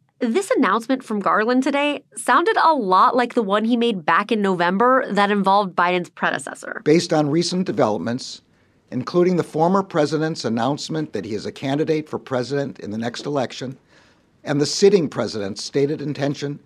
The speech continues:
Speaker 2: to be a candidate as well, I have concluded that it is in the public interest to appoint a special counsel.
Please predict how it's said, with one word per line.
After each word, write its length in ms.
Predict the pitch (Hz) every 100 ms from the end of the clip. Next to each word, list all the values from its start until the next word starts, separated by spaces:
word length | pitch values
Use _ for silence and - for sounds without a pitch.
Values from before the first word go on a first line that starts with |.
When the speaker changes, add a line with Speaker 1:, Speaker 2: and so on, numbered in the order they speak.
| _ _ -
Speaker 2:
to 80 | 110
be 140 | 127
a 40 |
candidate 520 | 117 135 127 139 143 143
as 160 | -
well, 380 | 107 104 92 95 _ _ _ _ _ _ -
I 140 | 127
have 160 | 139 139
concluded 680 | 160 - 165 165 160 170 - _ _
that 240 | 123 117 -
it 120 | 135
is 140 | 120
in 80 | 131
the 80 | 113
public 420 | - 139 175 160
interest 640 | 117 127 - 92 - - _ _ _ _ -
to 120 | 131
appoint 340 | - 135 131
a 60 | 123
special 420 | - 123 - 117
counsel. 480 | - 92 - 60